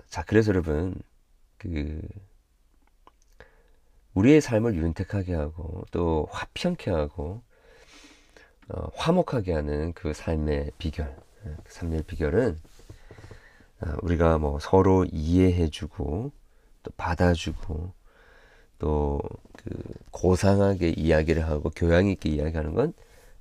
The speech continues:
다 필요합니다. 그러나 그런 것들로, 어, 궁극적인 삶의 질서 또 혹은 화평이 이루어지기가 힘듭니다. 정말 우리에게 필요한 것은,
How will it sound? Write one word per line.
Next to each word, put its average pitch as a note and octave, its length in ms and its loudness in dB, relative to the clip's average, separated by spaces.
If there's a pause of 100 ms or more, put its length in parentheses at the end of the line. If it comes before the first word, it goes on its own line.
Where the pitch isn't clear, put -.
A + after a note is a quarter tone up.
(140)
다 D2+ 200 -8
필요합니다. D#2 720 -6
그러나 A2 300 0 (460)
그런 B2+ 300 4
것들로, G2 720 -2
어, E2 280 -10
궁극적인 A#2 800 -2
삶의 D#2 340 -4
질서 - 480 -8 (280)
또 E2 80 -6
혹은 D#2+ 260 -4
화평이 F2+ 420 -4
이루어지기가 D#2+ 720 -6
힘듭니다. F2 880 -6 (960)
정말 - 580 -2
우리에게 F#2+ 320 6
필요한 F2 320 -2
것은, D2+ 360 -10